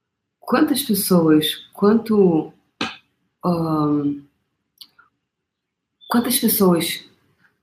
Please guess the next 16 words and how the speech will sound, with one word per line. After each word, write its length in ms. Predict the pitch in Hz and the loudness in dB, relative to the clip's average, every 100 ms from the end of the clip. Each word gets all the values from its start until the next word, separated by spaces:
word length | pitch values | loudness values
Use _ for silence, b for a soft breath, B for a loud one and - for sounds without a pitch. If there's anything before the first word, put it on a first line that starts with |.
| _ | _
foram 320 | - 165 160 | -4 -2 0
abusadas? 560 | 156 151 147 139 135 131 | 0 0 0 0 -2 -2
Quantas 260 | 185 196 | -2 -2
pessoas? 320 | - 185 175 - | -4 -4 -4 -2
E 80 | 190 | 0
abuso, 440 | 180 185 226 214 | 0 0 0 0
gente, 400 | 180 165 285 - B B - | 0 -2 -2 -10 B B -4
não 240 | 180 180 | 2 4
é 200 | 190 202 | 4 2
só 180 | 190 185 | 0 -2
sexual, 760 | 185 180 - 156 131 127 135 _ _ _ _ - | -2 -4 -4 -4 -4 -4 -10 _ _ _ _ -10
tá? 280 | 156 175 b b b _ _ _ | -8 -8 b b b _ _ _
Abuso 500 | 165 156 170 180 180 | -6 -2 0 0 -2
financeiro, 920 | 185 180 175 - 180 170 165 165 165 165 B B - | 2 4 4 2 0 2 2 0 -4 -8 B B -10
abuso, 880 | 160 156 170 170 156 165 160 160 - _ _ | -8 -6 -4 -4 -4 -2 -2 -2 -8 _ _
ab-, 240 | 156 - | -8 -8